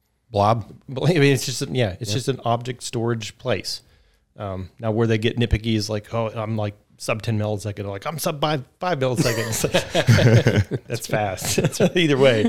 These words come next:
Speaker 1: Right.
Speaker 2: But all these tools, um, they work generally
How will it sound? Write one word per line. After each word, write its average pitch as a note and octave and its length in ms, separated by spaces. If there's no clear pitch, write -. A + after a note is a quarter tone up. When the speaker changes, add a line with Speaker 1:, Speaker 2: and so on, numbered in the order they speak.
Speaker 1:
Right. G#2 200
Speaker 2:
But F3+ 80
all G3 100
these B2+ 220
tools, A2+ 480
um, G#2+ 400
they C3 120
work A2+ 280
generally A2+ 720